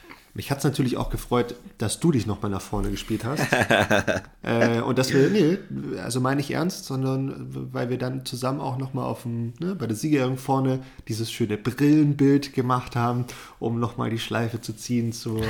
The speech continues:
Speaker 1: zur Einleitung heute. Ähm, das war, das war cool. Team Paartherapie auf dem Podest ist immer eine coole Sache.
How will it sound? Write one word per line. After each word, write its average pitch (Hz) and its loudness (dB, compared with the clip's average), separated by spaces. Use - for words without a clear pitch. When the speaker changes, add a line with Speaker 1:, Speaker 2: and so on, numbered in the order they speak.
Speaker 1:
zur 110 -8
Einleitung 113 -2
heute. 110 -2
Ähm, 107 -6
das 113 -6
war, 120 -2
das 117 -6
war 123 -6
cool. 107 0
Team 131 -4
Paartherapie 127 -2
auf 113 -4
dem 110 -8
Podest 113 -6
ist - -10
immer 107 -4
eine 104 -6
coole 113 0
Sache. 95 -8